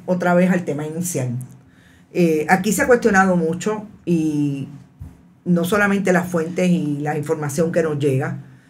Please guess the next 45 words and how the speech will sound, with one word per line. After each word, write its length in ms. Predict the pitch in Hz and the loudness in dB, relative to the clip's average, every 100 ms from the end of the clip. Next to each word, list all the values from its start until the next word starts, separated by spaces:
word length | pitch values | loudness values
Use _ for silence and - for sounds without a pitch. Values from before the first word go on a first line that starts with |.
| _ | _
de 300 | 160 151 160 | -4 0 2
dónde 340 | 151 170 247 208 | 4 4 6 4
ha 40 | |
estado 360 | 180 185 185 175 | 2 2 4 4
el 100 | 156 | 2
secretario 480 | 165 147 143 143 151 | -4 -4 -4 0 0
del 80 | 175 | 2
Departamento 520 | 175 170 165 160 160 | 0 -2 -6 -4 -2
de 80 | 156 | -2
Justicia, 420 | 160 180 175 165 | -4 -4 -2 -2
Domingo 320 | 143 135 143 | -2 -4 -4
Emanueli, 520 | 147 151 151 147 131 - - - _ _ | -4 -6 -6 -6 -6 -10 -16 -20 _ _
con 160 | 180 180 | 2 6
relación 540 | 170 156 226 226 262 - - - _ _ _ _ | 6 4 2 2 0 -6 -20 -20 _ _ _ _
a 100 | 175 | -4
todo 220 | 180 220 247 | 6 8 8
lo 100 | 233 | 6
que 80 | |
ha 60 | 226 | 0
pasado 320 | 214 220 214 | 0 -2 -2
en 60 | 214 | -2
la 40 | |
administración 640 | 202 180 180 175 - 160 175 | -2 0 -2 -2 -6 -6 0
de 380 | 180 175 160 - | 2 2 -2 -6
la 140 | 170 | -4
justicia 560 | 156 147 233 240 233 180 | -4 -4 -2 0 2 4
desde 300 | 214 240 190 | 4 4 2
el 100 | 180 | -2
punto 360 | 180 208 185 175 | -2 -4 0 2
de 80 | |
vista 460 | 180 190 180 175 180 - - | 2 0 0 -2 -2 -8 -2
de 480 | 180 165 151 151 147 | 2 4 2 -2 -2
quien 220 | 185 165 | 0 0
se 100 | 190 | 0
supone 440 | 170 180 208 202 170 | -2 0 2 2 0
que 80 | |
representa 420 | 160 151 143 156 175 | -2 -2 -4 -2 -2
al 100 | 175 | 0
pueblo, 220 | 262 285 | 0 0
que 60 | 175 | 0
es 40 | |
el 60 | 151 | -2
Departamento 540 | 143 143 131 135 131 | -4 -6 -6 -6 -6
de 40 | 147 | -6
Justicia, 520 | 147 202 196 180 - | -8 -8 -6 -4 -6